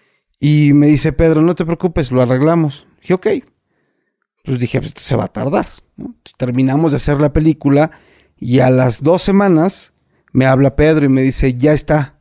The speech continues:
ya te levantaron el veto". "Órale, tu personaje, este, se llama Pedro, le dicen el gato, eh, está chiquito, es un personaje pequeño, pero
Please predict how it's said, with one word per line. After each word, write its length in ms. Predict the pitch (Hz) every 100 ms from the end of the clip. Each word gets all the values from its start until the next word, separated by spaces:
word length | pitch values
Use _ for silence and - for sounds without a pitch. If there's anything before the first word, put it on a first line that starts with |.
| _
ya 220 | - 151
te 100 | 151
levantaron 580 | 147 127 127 123 139 127
el 120 | 113
veto". 320 | 110 - - _ _ _ _ _ _ _ _
"Órale, 540 | 175 240 175 147 139 _ _ _ _ -
tu 120 | 139
personaje, 720 | 151 143 156 175 - 190 196 156
este, 680 | - - 127 123 123 120 113
se 160 | - 127
llama 380 | 135 127 123 -
Pedro, 340 | 190 196 202
le 100 | 151
dicen 320 | 131 - 127 123
el 120 | 127
gato, 480 | 156 202 - 240 277 _ _ _ _ _ -
eh, 800 | 120 120 120 120 117 113 107 - _ _
está 320 | 120 - 151
chiquito, 640 | - - 208 - 262 - _ _ _ _
es 220 | 139 139
un 80 | 151
personaje 420 | 147 131 131 127
pequeño, 560 | 123 127 175 214 311 359 _ _ _ _ _ _ -
pero 800 | 131 123 123 123 123 123 120